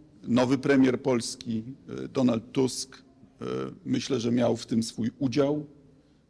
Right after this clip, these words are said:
Znajdziecie w nim też przyjaciela wolności i przyjaciela Ukrainy.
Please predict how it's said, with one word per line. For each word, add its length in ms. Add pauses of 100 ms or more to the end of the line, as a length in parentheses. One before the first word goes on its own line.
Znajdziecie 540
w 80
nim 200
też 520
przyjaciela 580
wolności 640
i 60
przyjaciela 560
Ukrainy. 560